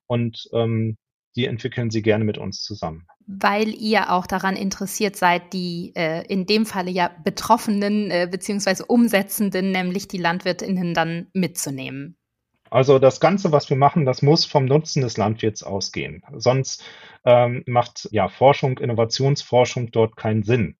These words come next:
Speaker 1: weil ganz am Ende der Kette, irgendwann muss es, ähm, in der Praxis eingesetzt werden und dort in der Praxis muss es einen Mehrwert für den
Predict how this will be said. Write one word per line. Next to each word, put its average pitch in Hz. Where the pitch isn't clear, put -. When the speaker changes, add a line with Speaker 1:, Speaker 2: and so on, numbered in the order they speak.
Speaker 1:
weil 101
ganz 180
am 160
Ende 143
der 127
Kette, 151
irgendwann 151
muss 127
es, -
ähm, 120
in 131
der 123
Praxis -
eingesetzt 151
werden 135
und 117
dort 127
in 117
der 110
Praxis 127
muss 113
es 120
einen 110
Mehrwert 120
für 107
den 104